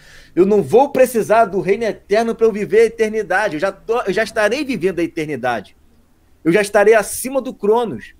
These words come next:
É por isso que lá em, em, em Efésios capítulo três, no versículo vinte em diante,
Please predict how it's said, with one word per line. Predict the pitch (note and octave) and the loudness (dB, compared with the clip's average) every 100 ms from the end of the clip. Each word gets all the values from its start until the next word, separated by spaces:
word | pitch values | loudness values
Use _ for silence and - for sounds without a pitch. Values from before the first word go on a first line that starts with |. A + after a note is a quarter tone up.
| _ _ _ - | _ _ _ -8
É | E3+ | -6
por | F3 G#3 | -4 -8
isso | A#3 | -8
que | - | -8
lá | G#3 G3+ A3 | -4 -2 -2
em, | G3+ | -4
em, | G3+ G3 F#3+ F#3 F#3 F#3 | -6 -6 -8 -10 -14 -12
em | F3+ | -4
Efésios | F3 - F#3 G#3 E3+ | -4 -4 0 0 0
capítulo | - - G3 E3+ D3 | -6 -8 -10 -12 -10
três, | - F3 G3 B2+ - - _ _ _ _ _ _ _ - - | 0 4 4 2 -10 -18 _ _ _ _ _ _ _ -20 -6
no | C3 | -6
versículo | - C#3+ F#3 G3+ F3 | -4 -6 -6 -4 -2
vinte | C3 F#3 E3 | -2 -4 -4
em | |
diante, | C3+ D#3+ F#3 - | -2 0 -2 -6